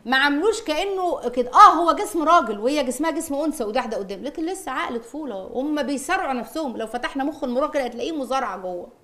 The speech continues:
<laughs> ده جوه، ده كذا، واعمل ايه واقول ايه، ما بين يا عيني لسه ال-، ال-، الخبره اللي هو لسه ما اكتسبهاش، ولسه الحياه الطفوليه اللي كان عايشها، وما بين الجزء اللي هو ما زال دلوقتي بيحاول، انا عاوز اثبت رايي، انا عايز اقول انا موجود، انا كذا، انا ليا مكان، انا ليا كينونه، انا ليا، انا انسان،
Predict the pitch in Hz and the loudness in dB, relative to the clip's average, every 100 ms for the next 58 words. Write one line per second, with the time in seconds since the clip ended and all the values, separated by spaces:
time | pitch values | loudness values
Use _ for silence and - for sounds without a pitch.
0 | 175 - 269 359 330 202 269 269 302 254 | -20 -20 -16 -14 -6 2 4 8 8 8
1 | 285 359 339 320 302 349 339 294 320 302 | 6 2 0 -4 -2 0 0 -2 -2 0
2 | 311 392 320 285 240 214 403 480 381 294 | 0 0 0 -2 -2 0 0 0 0 -2
3 | 311 302 262 262 - 202 - - - - | -2 -2 -4 -4 -6 -12 -14 -20 -20 -14
4 | 208 226 226 226 220 - 403 349 277 269 | -8 -2 0 0 -2 -2 0 4 4 4
5 | 302 320 302 247 240 226 233 240 247 359 | 2 0 -2 -4 -4 -6 -6 -4 -4 -4
6 | 330 254 269 330 302 - 285 285 302 285 | -4 -2 0 0 -2 -4 -2 -2 -2 -2
7 | 269 311 370 - 262 247 240 311 415 392 | -2 0 -2 0 -2 0 0 0 0 -2
8 | 254 - - - 233 214 392 208 269 269 | -4 -10 -20 -8 -4 0 0 0 0 2
9 | 330 302 240 - - 226 214 294 277 233 | 4 2 0 -4 -8 -4 0 2 2 2
10 | 254 277 233 226 - 370 427 302 214 - | 2 2 0 -4 4 6 6 4 -4 -12
11 | - - 220 220 269 233 208 196 202 254 | -20 -14 -6 -2 0 0 -4 -8 -4 -2
12 | 330 294 240 220 208 208 285 277 226 208 | 0 -2 -4 -4 -6 -4 -2 -2 -2 -4
13 | 196 190 320 359 233 226 220 285 262 226 | -6 -2 -2 -2 -2 -6 -4 -4 -2 -2
14 | 285 269 226 294 330 262 233 269 254 214 | -2 -2 -4 -6 -4 -2 0 0 -2 -4
15 | 247 359 359 240 233 247 247 233 214 208 | -4 -2 -2 -2 -4 -2 -2 -4 -4 -6
16 | 294 359 | 2 2